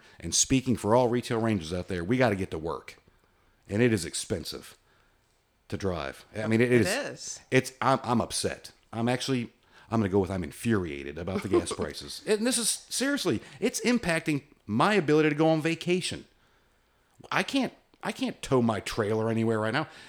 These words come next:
Speaker 1: It would cost two hundred and sixteen dollars to fill up our tow vehicle. Two hundred and sixteen dollars.
Speaker 2: Yeah, that's crazy.
Speaker 1: That's with the eight cents off thing.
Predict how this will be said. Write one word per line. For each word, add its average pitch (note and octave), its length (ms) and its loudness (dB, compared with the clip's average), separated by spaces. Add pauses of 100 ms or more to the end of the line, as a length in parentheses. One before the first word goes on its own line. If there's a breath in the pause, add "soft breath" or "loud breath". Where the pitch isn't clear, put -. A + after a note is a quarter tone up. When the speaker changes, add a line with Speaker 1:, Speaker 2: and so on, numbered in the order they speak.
(180 loud breath)
Speaker 1:
It A3 140 4
would A#3+ 140 -2
cost B2 500 2 (280 loud breath)
two A3+ 240 0
hundred F3+ 200 2
and G#2+ 120 -2
sixteen C#3+ 540 -2
dollars F2+ 520 -2 (240 loud breath)
to G2+ 60 -2
fill B2 240 4
up A#2+ 120 0
our G#2+ 120 2
tow F#2+ 420 0 (140)
vehicle. D#2+ 400 -8 (800)
Two A#3+ 160 2
hundred A3 180 4
and F3+ 80 2
sixteen C#3 460 0
dollars. F2 440 -6
Speaker 2:
Yeah, C#3+ 160 -10
that's D3+ 200 -14
crazy. - 420 -18
Speaker 1:
That's A3+ 280 0
with A#3+ 240 -2
the - 160 -2
eight F#3 140 -2
cents F#3 300 0
off A#3+ 240 0
thing. G2+ 280 -6